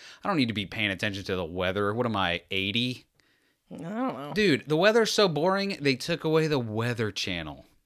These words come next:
Speaker 2: Did they?
Speaker 1: Yes, there's no such a thing as the Weather Channel anymore.
Speaker 2: Huh,
Speaker 1: You
Speaker 2: I
Speaker 1: know
Speaker 2: didn't know
Speaker 1: why?
Speaker 2: that.
Speaker 1: 'Cause nobody cares. You know why? You know why also? The internet. The Weather Channel was like the Blockbuster Video of television.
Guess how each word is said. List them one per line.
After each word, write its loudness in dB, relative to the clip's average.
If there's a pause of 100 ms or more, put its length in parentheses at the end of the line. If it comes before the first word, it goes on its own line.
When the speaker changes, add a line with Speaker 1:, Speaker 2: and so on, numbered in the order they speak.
(120)
Speaker 2:
Did 2
they? 0
Speaker 1:
Yes, -4
there's -4
no -2
such -4
a -6
thing -2
as -2
the 0
Weather 4
Channel -4
anymore. -6 (140)
Speaker 2:
Huh, 0
Speaker 1:
You 2
Speaker 2:
I 2
Speaker 1:
know 4
Speaker 2:
didn't 4
know 4
Speaker 1:
why? 4
Speaker 2:
that. -6
Speaker 1:
'Cause -6
nobody -2
cares. -12
You -10
know -2
why? 2
You 0
know 0
why 6
also? 2
The -6
internet. 0 (300)
The 0
Weather 2
Channel 0
was 2
like 2
the 0
Blockbuster -2
Video 0
of -2
television. -6